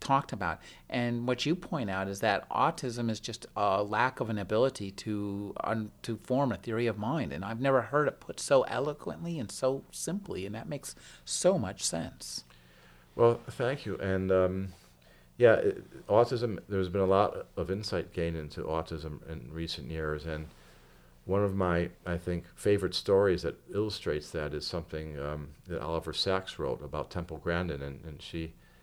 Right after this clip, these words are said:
Speaker 2: was an autistic woman, and she talked about when she was a child, and she would watch the other children playing. And this is, really illustrates what happens when you don't have a theory of mind. And she thought, to her, the other children were like aliens. She doesn't know why they're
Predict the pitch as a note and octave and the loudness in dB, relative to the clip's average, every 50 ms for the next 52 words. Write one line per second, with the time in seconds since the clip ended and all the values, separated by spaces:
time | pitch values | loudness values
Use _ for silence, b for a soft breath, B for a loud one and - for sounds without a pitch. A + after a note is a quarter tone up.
0 | b b - D2+ D2 - C#2+ D#2 D2+ - F#2 E2+ - E2 D2+ - - D#2 D2+ D2 | b b -12 -12 -10 -6 -6 -6 -4 -4 -6 -4 -4 -6 -8 -6 -6 -6 -4 -4
1 | C#2+ C#2 C#2+ D#2+ b b b b b b b b b b - - D2+ D2+ D#2 D#2 | -4 -6 -8 -10 b b b b b b b b b b -10 -8 -4 -4 -4 -4
2 | D#2 - - - - E2+ - - F2+ E2+ E2+ F2 E2 - C#2 D#2+ D2+ - - E2 | -6 -8 -10 -12 -12 -12 -4 0 0 0 2 0 -2 -2 -2 -4 -6 -6 -8 -8
3 | D#2 D2 D2 - - - G2+ F#2+ G2+ G2+ E2+ D2 C#2 D2 D#2+ - b b b b | -6 -8 -8 -10 -6 -2 0 0 2 2 2 0 0 -2 -6 -12 b b b b
4 | b b - D#2+ D2 - - E2 D2+ D2+ D#2+ E2 D#2+ - - - E2 F#2 G2 F#2 | b b -14 -10 -10 -6 -6 -6 -4 0 2 2 2 2 -2 -2 -2 0 -2 -2
5 | - - - E2+ D#2 C#2+ D2 C2 A#1+ - - F#2 F#2 F2+ E2 D2 D2 D2 D#2 D#2+ | -4 -4 -6 -6 -6 -4 -6 -8 -8 -4 -2 0 0 2 0 -2 -2 -6 -6 -6
6 | - - E2 D2 - - - F#2+ G2+ A2+ A2 E2 F2+ G#2 G2 - - F#2 E2+ - | -6 -6 -6 -6 -8 -10 -8 0 2 4 4 6 4 2 2 2 -2 -2 -2 -2
7 | F2+ - C#2+ F2+ F#2 F2+ F2 E2+ D#2+ - D#2+ D#2 D#2 D#2 D2+ C#2+ F2+ E2+ E2+ E2+ | -4 -4 -2 -2 -2 -2 -2 -6 -6 -4 -4 -4 -4 -4 -4 -2 0 0 0 0
8 | F2 D#2 - - - F#2+ F2 D#2+ D#2 D2 D2+ E2 E2+ F2 F2+ E2+ C#2+ C2+ C#2+ - | -2 -4 -6 -6 -4 -2 -2 -2 -2 -4 -4 -2 -2 0 0 -2 -2 -6 -10 -14
9 | b b b b b b b b b b b - A#1+ A#1+ - - - - A2+ - | b b b b b b b b b b b -12 -12 -10 -10 -10 -4 -4 -2 2
10 | - G#2+ F#2+ - - - - - - - - - - - - F#2 F2 E2+ E2+ A#2 | 4 4 4 4 0 -6 -18 -20 -20 -20 -20 -20 -18 -6 -4 -4 -4 0 6 10
11 | B2 A#2 G#2+ F#2+ F2+ E2 F#2 G#2 G#2+ - - - A2+ A2 G#2 F#2+ E2 D#2+ E2 D#2+ | 10 10 10 8 6 4 4 2 2 0 -2 0 2 2 2 2 0 0 0 0
12 | D#2+ D#2 D2+ - - F#2+ F#2+ F#2 E2+ D2+ C2+ B1+ - - - - b b b b | 0 0 -2 -2 0 2 2 4 2 0 -2 -6 -10 -14 -18 -20 b b b b
13 | b b b b - - F2+ F#2 F#2 G#2 G2 F2 F2 E2+ E2+ E2+ F2 G2+ G#2 G#2 | b b b b -10 -6 -6 -4 -2 0 2 2 4 4 4 6 6 6 8 8
14 | G#2 G2+ G2 F#2+ F#2+ | 8 6 6 6 4